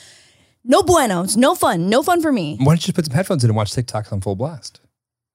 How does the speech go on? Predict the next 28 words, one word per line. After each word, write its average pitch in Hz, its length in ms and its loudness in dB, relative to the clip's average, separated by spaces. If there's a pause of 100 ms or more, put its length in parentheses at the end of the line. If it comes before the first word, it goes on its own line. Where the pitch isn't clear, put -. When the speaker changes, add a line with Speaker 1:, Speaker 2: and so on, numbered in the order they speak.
(1300)
Speaker 1:
Full, 226 300 -4
how 214 160 -2
about 285 200 0
full 208 180 -4
blast 180 280 -4
without 185 400 -6
headphones? - 720 -10 (160)
That 190 280 -2
sounds 160 200 -4
even - 180 -8
more - 160 -10
fun. - 380 -18
Speaker 2:
Why 127 100 2
wouldn't 127 240 2
you 123 80 -4
just 107 360 -8
do 117 140 2
the 110 140 2
option 98 320 0
where 95 80 -2
we're 90 100 -2
both 107 280 2
happy? - 260 -8
Speaker 1:
<laughs> - 80 -12 (420)
No, 415 100 4
but 415 120 -2
then, 403 100 -2
like, 392 180 -4